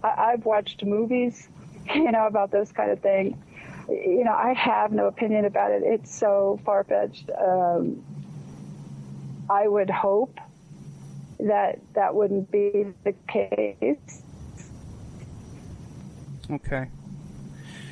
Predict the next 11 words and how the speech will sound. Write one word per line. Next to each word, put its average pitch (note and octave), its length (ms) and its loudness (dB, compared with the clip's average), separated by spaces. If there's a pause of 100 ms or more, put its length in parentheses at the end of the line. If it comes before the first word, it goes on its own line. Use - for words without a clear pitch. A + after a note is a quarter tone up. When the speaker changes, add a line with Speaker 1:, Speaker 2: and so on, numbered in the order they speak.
(1600)
Speaker 2:
So - 160 -2
now, F3+ 240 -2 (100)
uh, E3 200 0 (1500)
then D#3+ 140 -2
back G3+ 360 -2
to F#3 120 -2
the, D#3 260 0
the C3+ 100 -4
trial C3+ 720 -2 (280)
with C3+ 160 -2
Autumn. C3 360 0